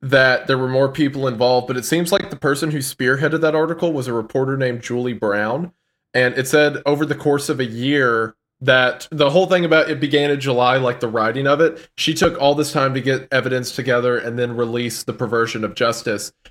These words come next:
And then that came out in tandem with Acosta. So even though we, like, critiqued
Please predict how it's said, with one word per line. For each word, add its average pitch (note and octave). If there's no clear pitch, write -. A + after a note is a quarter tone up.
And B2+
then B2
that C3
came B2+
out A#2
in A#2
tandem A2+
with G#2+
Acosta. B2
So C#3
even G#3+
though A3+
we, F3
like, D3+
critiqued C#3+